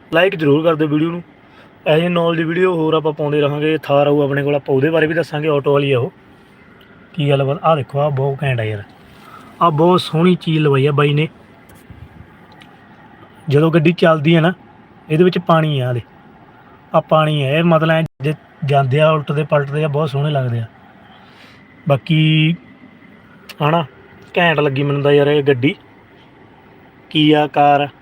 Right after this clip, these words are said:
ਹਨਾ। ਬਾਕੀ ਹੈਵੀ ਆ ਯਾਰ ਇਹ ਗੱਡੀ, ਜਿਵੇਂ ਸੇਫਟੀ ਪੱਖੋਂ ਵੀ ਸਹੀ ਆ। ਦੂਜੀ ਗੱਲ ਕੀ ਆ, ਸੇਫਟੀ ਪੱਖੋਂ ਵੀ ਸਹੀ ਆ, ਬਾਕੀ ਲੁੱਕ ਸੋਹਣੀ ਆ, ਕਲਰ ਪੱਖੋਂ ਵੀ ਹਨਾ। ਬਾਕੀ 에ਅਰਬੈਗ ਦਿੱਤੇ ਹੋਏ ਆ, ਇੱਕ ਤਾਂ ਆਹ ਸੀਗਾ ਸਾਈਡ, ਤੁਹਾਨੂੰ ਦੀਦਾ ਹੋਊ ਮੇਰਾ ਕੈਮਰਾ ਥੋੜ੍ਹਾ ਜਿਹਾ ਉਹ ਹਨਾ,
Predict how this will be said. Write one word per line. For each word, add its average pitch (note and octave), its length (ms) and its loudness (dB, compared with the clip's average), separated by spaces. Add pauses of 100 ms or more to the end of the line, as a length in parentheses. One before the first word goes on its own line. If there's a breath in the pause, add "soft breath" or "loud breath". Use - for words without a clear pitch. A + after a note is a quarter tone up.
(220)
ਹਨਾ। D#3+ 200 0
ਬਾਕੀ F3 400 -2
ਹੈਵੀ E3+ 480 0
ਆ F3 60 0
ਯਾਰ D#3 240 -2
ਇਹ C#3 260 -4 (380)
ਗੱਡੀ, C3+ 240 -2 (540 loud breath)
ਜਿਵੇਂ D#3+ 220 -2
ਸੇਫਟੀ E3 340 -4
ਪੱਖੋਂ F3 300 -4
ਵੀ G3 80 -4
ਸਹੀ G3 260 -2
ਆ। G3 80 -2 (920)
ਦੂਜੀ E3 300 -4
ਗੱਲ F3+ 180 2
ਕੀ E3 120 -4
ਆ, F3+ 100 2
ਸੇਫਟੀ E3 300 -6
ਪੱਖੋਂ E3+ 260 -4
ਵੀ F#3 80 -4
ਸਹੀ F3 240 -2
ਆ, F#3 140 4
ਬਾਕੀ F3 280 -4
ਲੁੱਕ E3 260 -4
ਸੋਹਣੀ E3 300 -2
ਆ, E3+ 160 -2 (760)
ਕਲਰ D#3+ 240 0
ਪੱਖੋਂ E3 300 -2
ਵੀ F3+ 140 0
ਹਨਾ। F3+ 260 -2 (460)
ਬਾਕੀ F3 360 0
에ਅਰਬੈਗ E3+ 500 2
ਦਿੱਤੇ D#3+ 240 0
ਹੋਏ E3+ 140 4
ਆ, E3+ 60 2
ਇੱਕ D#3 200 -4
ਤਾਂ D#3 140 4
ਆਹ E3+ 100 4
ਸੀਗਾ E3 180 2
ਸਾਈਡ, D#3 220 2
ਤੁਹਾਨੂੰ D#3 260 -2
ਦੀਦਾ C#3+ 200 0
ਹੋਊ D#3 80 2
ਮੇਰਾ D3 220 0
ਕੈਮਰਾ C3 280 0
ਥੋੜ੍ਹਾ B2+ 220 -2
ਜਿਹਾ C#3+ 100 -2
ਉਹ B2 140 -4
ਹਨਾ, D#3+ 120 -4